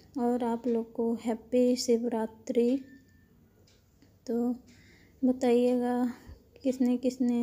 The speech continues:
व्रत रखा था हैप्पी मतलब शिव, शिवरात्रि में। तो यहाँ पूजा ख़त्म करके मैं जाऊँगी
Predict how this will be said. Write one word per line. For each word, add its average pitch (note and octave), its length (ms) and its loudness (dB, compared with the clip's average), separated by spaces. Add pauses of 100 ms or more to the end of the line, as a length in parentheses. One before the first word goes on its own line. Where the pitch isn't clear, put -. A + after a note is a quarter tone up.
व्रत A#3 580 -6 (200)
रखा A3+ 400 -4
था A3+ 220 -4 (160)
हैप्पी A#3 580 -2
मतलब - 920 -6
शिव, A#3 340 -6 (220)
शिवरात्रि A#3 580 -2
में। B3 260 -2 (340)
तो B3 360 0 (1300)
यहाँ C4+ 360 4 (120)
पूजा B3 340 4 (280)
ख़त्म B3 360 0
करके A#3+ 460 -2
मैं A#3 300 0
जाऊँगी A3+ 640 -2